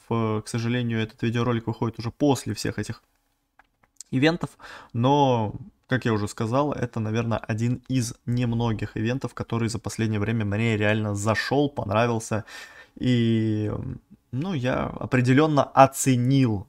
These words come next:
оценил его, и изначально, наверное, он мне не казался тем самым режимом, в котором можно зафармить хорошие суммы кристаллов. Но после того, как я уже поиграл, посмотрел, понял всю фишку и всю суть, э, для себя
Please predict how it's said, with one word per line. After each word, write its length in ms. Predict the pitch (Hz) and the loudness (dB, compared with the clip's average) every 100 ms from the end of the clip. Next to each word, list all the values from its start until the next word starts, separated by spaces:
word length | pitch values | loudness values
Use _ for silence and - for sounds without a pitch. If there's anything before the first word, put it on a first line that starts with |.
| - | -6
оценил 680 | 117 110 - 107 120 127 | -4 -2 -2 0 2 0
его, 640 | 113 107 110 110 147 175 156 - | 0 0 0 2 2 4 2 2
и 480 | 123 120 117 117 113 104 - - - | -2 0 2 2 0 -2 -8 -14 -4
изначально, 600 | 131 120 123 165 185 143 | -2 0 0 2 2 0
наверное, 400 | 113 120 123 113 | 0 0 0 0
он 120 | 113 120 | -2 -4
мне 200 | 120 117 | -2 -2
не 360 | 113 113 117 | 0 0 0
казался 480 | 107 120 120 110 110 | 2 4 4 2 -4
тем 220 | - 117 104 | -6 -6 -2
самым 300 | 117 113 110 | -2 0 0
режимом, 380 | 113 147 156 | 0 0 -2
в 60 | 123 | -4
котором 340 | 120 - 113 104 | -4 -4 -2 0
можно 280 | 120 113 | 0 -2
зафармить 460 | 104 98 101 107 104 | -4 -4 -4 -4 -4
хорошие 440 | - 104 113 107 | -4 -2 -2 -6
суммы 240 | - 107 107 | -6 -6 -4
кристаллов. 520 | 110 104 104 104 - - - - - | -6 -6 -6 -6 -12 -20 -18 -14 -2
Но 400 | 123 123 113 117 | 2 2 0 -2
после 300 | 120 - 113 | -4 -4 -2
того, 200 | 113 107 | -2 -2
как 180 | - | -4
я 60 | 110 | -4
уже 140 | 107 | -2
поиграл, 440 | 104 113 123 165 196 | -2 -2 2 2 2
посмотрел, 580 | - - 107 - 143 160 - - - _ | -2 -6 -4 0 2 0 -4 -18 -20 _
понял 380 | 143 139 120 110 | 8 8 8 0
всю 440 | - - - 127 120 | -4 -4 2 2 2
фишку 400 | - 135 - 117 | 2 0 2 -2
и 40 | |
всю 200 | 113 127 | -2 -4
суть, 360 | - 233 247 - - - - - _ - | -2 -2 -4 -6 -18 -20 -20 -20 _ -2
э, 380 | 143 139 139 139 - - 185 | 2 2 2 -2 -4 -4 0
для 140 | 320 | 2
себя 680 | - 294 226 214 190 156 139 | 4 4 6 8 10 8 6